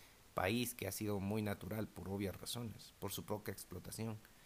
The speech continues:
en cuanto a lo que es empresas, sigo hablando. Pero es muy bueno para que está viniendo a dar mon-, nuevas fuentes de trabajo y está metiendo a la India en lo que es el mundo cibernético. Hasta hace muy pocos años la mayoría de, de hindúes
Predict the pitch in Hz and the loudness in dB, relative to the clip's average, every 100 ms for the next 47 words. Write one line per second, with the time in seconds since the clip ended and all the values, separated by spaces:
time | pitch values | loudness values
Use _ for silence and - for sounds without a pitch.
0 | - - 147 139 123 117 117 107 90 101 | -14 -4 -2 2 0 2 0 0 -2 -4
1 | - 95 117 123 - - 85 85 101 110 | -8 -4 -2 -4 -6 -8 -6 -4 -2 -4
2 | - - - - - - - - - - | -6 -14 -20 -20 -20 -20 -20 -20 -20 -20
3 | - - - - - - - - 143 151 | -20 -20 -20 -10 -8 -8 -14 -2 2 4
4 | 165 143 160 147 - 113 - 101 - - | 4 2 2 2 0 -2 -4 -8 -12 -20
5 | - 123 - 135 135 131 127 104 98 90 | -10 -6 0 2 2 2 2 2 2 -2
6 | - - 98 95 95 - 131 143 135 131 | -6 -6 -2 -2 -2 -2 0 0 0 0
7 | 120 117 120 113 - 110 101 117 123 120 | 2 2 0 -2 0 -2 0 0 0 -2
8 | - 127 123 107 95 107 131 107 101 98 | 0 0 2 0 -2 -2 -2 0 0 2
9 | 92 87 90 92 98 107 104 92 101 104 | 0 -2 -4 0 0 0 -4 -4 -4 -4
10 | 98 95 - 123 - - - - - - | -6 -6 -4 -6 -6 -10 -16 -18 -20 -20
11 | - - - 120 - 120 123 139 147 - | -16 -16 -6 -4 -2 -2 0 -2 -2 -4
12 | - - 135 131 117 107 101 98 98 110 | -4 -4 -2 -2 -2 -2 -2 -2 -2 -2
13 | 120 110 - - - - - - - - | -2 -6 -8 -14 -20 -20 -20 -20 -20 -20
14 | - 104 101 92 95 85 123 113 | -14 -4 0 0 0 2 2 2